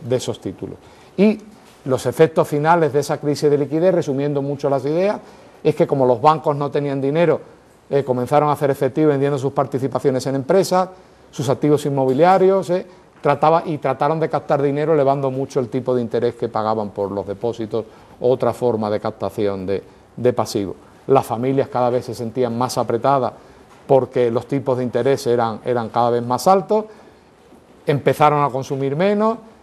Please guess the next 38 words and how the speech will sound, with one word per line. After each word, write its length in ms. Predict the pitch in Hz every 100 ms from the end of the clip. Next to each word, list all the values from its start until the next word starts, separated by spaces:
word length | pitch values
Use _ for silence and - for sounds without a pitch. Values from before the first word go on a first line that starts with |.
| - -
las 220 | 151 -
empresas 420 | - 151 151 151
que 100 | 160
también 340 | 139 139 143 139
vendían 380 | 135 131 127
menos, 280 | 131 147 143
ingresaban 480 | 135 127 139 135 131
menos, 200 | 151 143
disminuyeron 360 | 127 120 123 131
su 100 | 127
actividad, 500 | - 127 139 165 165 - - -
empezaron 560 | 123 113 117 123 120 113
a 20 |
haber 180 | 117 113
problemas, 500 | 113 113 120 117 110 - -
la 140 | 127 117
producción 440 | 117 117 135 127
empezó 300 | 117 113 117
a 80 | 110
caer, 520 | 113 127 147 156 156 - -
el 160 | 127
desempleo 600 | 113 113 113 110 120 117
empezó 300 | 110 110 104
a 40 | 107
aumentar. 360 | 104 98 104
En 80 | 110
definitiva, 640 | 107 123 113 113 151 165 - - - -
la 160 | 127 127
magia 340 | 151 147 147
financiera 600 | 147 139 123 131 117 107
que 80 | 113
parecía 480 | 113 110 135 135 131
que 100 | 127
nos 140 | 117
colocaba 480 | - 117 113 110 113
en 60 |
una 100 | 123
situación 440 | 120 113 107 120